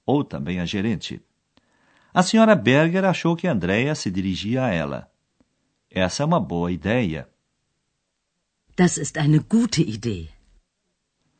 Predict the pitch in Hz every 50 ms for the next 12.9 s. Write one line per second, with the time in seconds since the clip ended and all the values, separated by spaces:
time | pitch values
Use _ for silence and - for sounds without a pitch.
0 | _ _ _ _ _ _ _ _ _ _ _ _ _ _ _ _ _ _ _ _
1 | _ _ _ - 147 165 180 165 196 214 214 196 165 175 190 170 185 175 147 165
2 | 165 165 156 - - - 123 117 113 113 - - 139 135 127 117 127 127 - -
3 | - 143 151 160 156 151 147 151 139 - 165 139 113 117 127 131 131 - - -
4 | 92 90 95 101 - - 110 107 98 113 117 110 110 113 110 95 78 80 76 65
5 | - _ _ _ _ - - - 101 104 101 87 98 95 92 85 95 110 117 117
6 | 113 104 90 80 - - _ _ _ _ _ _ _ _ _ _ _ _ - 202
7 | 190 185 175 - - 175 - 185 170 113 107 135 139 131 - 139 135 - 147 139
8 | 120 120 127 95 - 85 80 78 73 73 - - - - _ _ _ _ _ _
9 | _ - - 262 233 160 117 - - 98 - - 95 85 85 82 78 67 62 62
10 | 60 - _ _ _ _ _ _ _ _ _ _ _ _ _ _ _ _ _ _
11 | _ _ _ _ _ _ _ _ _ _ _ _ _ _ _ _ 135 147 170 156
12 | 123 - - - - - 254 - - - _ - 165 127 107 90 82